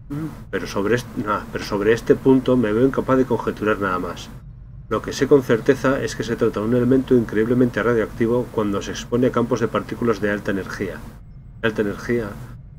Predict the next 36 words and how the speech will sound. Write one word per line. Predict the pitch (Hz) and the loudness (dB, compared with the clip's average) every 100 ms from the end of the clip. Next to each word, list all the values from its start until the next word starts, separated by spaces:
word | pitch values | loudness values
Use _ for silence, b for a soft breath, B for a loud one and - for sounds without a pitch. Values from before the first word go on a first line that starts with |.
| - | -6
proporcionando | - 110 151 147 117 123 123 131 | -2 6 6 8 4 4 4 2
una | 131 123 120 | 2 0 0
fuente | - 120 131 127 117 - - 127 | 2 6 6 6 2 -4 0 2
de | 113 | 2
energía | 107 101 - 120 | 0 -2 0 0
casi | 110 113 - | 2 -2 0
ilimitada | 110 110 101 113 113 | 0 0 2 2 2
que | 107 | 2
desafía | 101 101 95 123 117 | 0 -2 -2 -2 -2
todos | 127 123 120 | 0 0 0
los | 120 113 | -2 -6
estándares | 101 120 120 123 110 | -6 -4 0 0 0
de | |
eficiencia | 107 101 110 110 123 | -2 -2 -4 -2 -2
conocidos. | 110 92 - 87 - - - - - - - - | -2 -6 -6 -12 -12 -16 -16 -16 -16 -16 -10 -6
Por | 98 | -4
desgracia, | 92 104 117 117 147 135 123 B B - | -4 -2 -2 4 4 4 -6 B B 2
no | 127 | 8
veo | 139 143 | 10 10
el | |
modo | 131 143 | 10 8
de | 143 123 | 8 6
reproducir | 110 110 113 - 120 | 4 2 0 2 2
o | |
sintetizar | 110 107 104 101 107 131 110 | 2 -2 -4 -6 -2 0 0
esta | - 123 | 0 -2
sustancia | 117 - 127 120 143 127 | -2 2 2 4 4 4
con | 113 | 4
los | 104 | 4
recursos | 101 101 117 104 | 2 -2 -4 -4
de | 120 | -4
que | 110 | 0
disponemos | 104 - 104 107 - | 0 0 0 0 -2
en | 101 | -6
la | 90 | -6
Tierra. | 98 92 - | -6 -8 -10